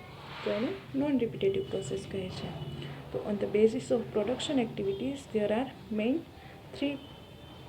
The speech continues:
process. First is analytical process, second is assembling process and third is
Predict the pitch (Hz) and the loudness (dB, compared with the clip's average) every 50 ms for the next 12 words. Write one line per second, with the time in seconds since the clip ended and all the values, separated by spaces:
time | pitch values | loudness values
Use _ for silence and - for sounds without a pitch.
0 | - - - - - - - - - - - - - - - 196 196 196 233 285 | -14 -14 -14 -14 -16 -16 -18 -18 -18 -16 -16 -14 -2 4 8 8 8 8 6 2
1 | 349 - - - - - - 226 220 220 220 - 226 240 269 262 - - - - | 2 0 -4 -10 -8 -2 2 4 4 4 2 0 -2 -2 -2 -4 -6 -10 -8 -4
2 | - 208 214 226 240 240 - 254 247 262 254 254 - - 247 247 247 - 320 349 | -2 2 2 2 2 2 0 0 2 2 2 2 2 2 0 0 0 2 2 2
3 | 381 381 - - - 226 208 - 240 220 214 214 214 - - - 226 220 214 - | 2 2 0 -4 -4 -4 -4 -2 0 0 0 0 0 -2 -2 -2 -2 -2 2 2
4 | 254 254 262 269 285 285 285 - - 254 269 - 320 320 330 330 - - - 208 | 4 4 4 2 0 -2 -2 0 0 0 0 2 2 0 0 0 -2 -4 -4 -4
5 | 196 196 - - - 226 240 262 254 208 208 208 262 269 | -4 -4 -6 -6 -2 0 2 2 2 2 2 0 0 -2